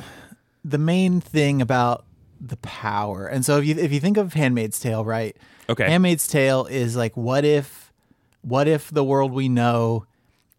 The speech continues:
Speaker 1: except all of the misogyny and the male power is, like, even more prevalent and obvious and, like, taken to its logical extreme?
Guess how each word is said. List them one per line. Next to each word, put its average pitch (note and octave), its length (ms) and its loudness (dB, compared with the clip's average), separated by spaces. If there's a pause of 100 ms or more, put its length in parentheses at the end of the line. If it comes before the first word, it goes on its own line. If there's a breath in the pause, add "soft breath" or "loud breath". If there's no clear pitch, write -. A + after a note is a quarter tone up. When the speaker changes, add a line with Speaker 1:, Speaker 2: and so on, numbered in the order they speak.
(120)
Speaker 1:
except A#2+ 560 -4
all A#2 280 -2
of A2 200 -6
the A#2 320 0
misogyny A2 760 -2
and G#2+ 160 -2
the G#2+ 60 -2
male G#2+ 260 -4
power G2+ 500 -8
is, G2+ 220 -10
like, G2+ 220 -10
even A2 360 -6
more G#2+ 540 -4
prevalent G#2 640 -8
and G2+ 480 -8
obvious G#2 680 -8
and, A2 420 -8
like, G#2 160 -14
taken A2+ 360 -8
to A2 260 -10
its - 180 -12
logical F2+ 800 -14
extreme? - 640 -12